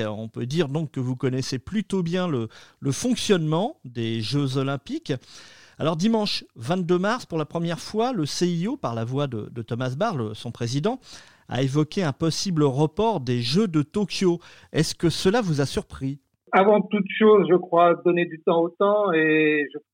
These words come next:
Speaker 2: trouve que la communication du, du C I O les dernières semaines a été, euh, a été exhaustive, a été complète, euh, en toute transparence. Et je crois que pour le C I O qui représente avant toute chose la, la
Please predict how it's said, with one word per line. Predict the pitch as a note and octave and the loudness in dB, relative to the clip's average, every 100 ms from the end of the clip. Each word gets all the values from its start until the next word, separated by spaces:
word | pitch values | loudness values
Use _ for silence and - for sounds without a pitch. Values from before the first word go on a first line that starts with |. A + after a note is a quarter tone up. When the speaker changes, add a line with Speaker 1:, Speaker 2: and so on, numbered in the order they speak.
| - | -6
Speaker 2:
trouve | E3 D#3+ | -6 -4
que | - | -4
la | C#3 | -2
communication | - D3+ D3+ D3+ D3+ D3+ - E3 E3 D3+ | -2 -2 -2 0 0 0 0 2 2 0
du, | C#3+ C#3+ C3 | -4 -6 -2
du | C#3+ - | -2 4
C | D#3 | 6
I | D3+ | 8
O | D#3 D#3 D3 | 8 8 6
les | C3+ | 4
dernières | C#3+ C#3+ C#3+ - | 2 2 2 4
semaines | D3+ D#3 D#3 | 4 4 4
a | C3+ | 0
été, | C3 C#3+ C3 B2 | 0 4 6 4
euh, | A#2+ A#2+ A#2 _ _ _ - | 2 -2 -4 _ _ _ 0
a | D#3+ | 2
été | D#3+ E3+ | 6 4
exhaustive, | D#3 F3+ F3+ F3+ E3+ F#3+ | 6 6 4 4 4 6
a | D#3+ | 6
été | D#3 F#3+ | 4 2
complète, | E3 F3 F3+ E3+ F3+ F#3+ - | 2 2 4 6 6 4 2
euh, | E3 D3 D3 D3 C#3+ | 4 6 6 4 4
en | C#3 | 2
toute | - F3+ | -2 -14
transparence. | - E3 D#3+ - D3 D#3 F#3+ G3+ - D#3 - | -6 -4 -2 2 4 4 2 -2 -6 -14 -12
Et | C#3 C#3 | -12 -10
je | C#3+ | -4
crois | - D3+ D3+ | 2 2 2
que | D#3+ D3 D3 C#3 C#3 - _ _ _ | 4 6 6 6 2 -2 _ _ _
pour | D#3 | 2
le | D3+ D3+ | 4 4
C | D#3+ | 6
I | D#3+ | 6
O | F3 | 6
qui | E3+ | 4
représente | C#3 D3 D3 D3+ D#3 D#3 | 4 4 4 4 4 2
avant | C#3 C3+ | 0 0
toute | B2+ C3 - | -4 -12 -2
chose | F3 D#3+ A#2+ | 2 2 4
la, | B2+ A#2+ | 4 2
la | B2+ | 2